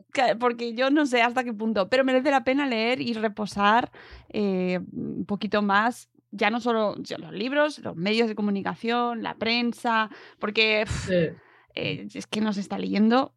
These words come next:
Speaker 1: o sea, cada vez se lee menos,
Speaker 2: Nada,
Speaker 1: tenemos menos
Speaker 2: nada.
Speaker 1: capacidad de, de analizar lo que leemos, que también hay que pensárselo mucho.
Speaker 2: Muy poquita comprensión lectora, sí.
Speaker 1: Muy poca.
Speaker 2: Esto, para mí,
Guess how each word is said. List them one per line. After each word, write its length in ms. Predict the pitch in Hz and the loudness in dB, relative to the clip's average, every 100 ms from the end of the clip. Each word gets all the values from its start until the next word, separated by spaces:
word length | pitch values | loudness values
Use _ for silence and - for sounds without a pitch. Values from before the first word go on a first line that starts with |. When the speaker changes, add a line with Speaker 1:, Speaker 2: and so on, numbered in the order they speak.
| - | -6
Speaker 1:
o 60 | |
sea, 180 | 226 214 | -2 0
cada 200 | 202 220 | 2 4
vez 140 | 247 277 | 4 4
se 80 | |
lee 120 | 320 302 | 0 0
menos, 260 | 311 330 | -2 -2
Speaker 2:
Nada, 140 | 269 202 | 0 2
Speaker 1:
tenemos 280 | 190 285 | 4 2
menos 220 | 269 277 277 | 2 2 0
Speaker 2:
nada. 60 | 277 | 0
Speaker 1:
capacidad 680 | 262 240 240 247 214 233 330 - _ _ _ _ | -2 0 -2 0 2 2 0 -6 _ _ _ _
de, 540 | 240 226 214 214 202 - | -6 -4 -2 -2 -4 -4
de 140 | 202 | 0
analizar 440 | 214 208 214 214 214 | 2 2 0 -2 0
lo 140 | 262 | 0
que 80 | 269 | 2
leemos, 540 | 208 208 247 214 185 | 2 2 0 0 -6
que 160 | - 202 | -10 -10
también 500 | 202 185 208 240 269 - - - _ _ _ | -8 -6 -6 -6 -8 -16 -20 -20 _ _ _
hay 200 | - 208 | -4 -4
que 320 | 208 226 214 208 | 2 2 4 2
pensárselo 880 | 208 196 214 208 220 196 185 185 | 0 2 2 2 2 2 2 2
mucho. 400 | 190 247 - 202 - - - 233 | 2 0 0 -4 -6 -18 -6 -2
Speaker 2:
Muy 100 | 269 | 2
poquita 440 | 285 277 277 269 | 2 0 0 0
comprensión 580 | 254 220 226 214 214 226 | 2 2 4 2 4 2
lectora, 500 | 226 - 196 185 170 | 2 -2 0 2 2
sí. 360 | 170 196 175 175 _ _ _ _ _ _ _ _ - | -2 -2 -2 -4 _ _ _ _ _ _ _ _ -4
Speaker 1:
Muy 160 | 233 190 | 0 0
poca. 360 | 180 175 180 180 | -2 -6 -4 -4
Speaker 2:
Esto, 220 | 226 214 | -4 -2
para 240 | 208 208 | 2 2
mí, 260 | 214 277 311 | 2 2 2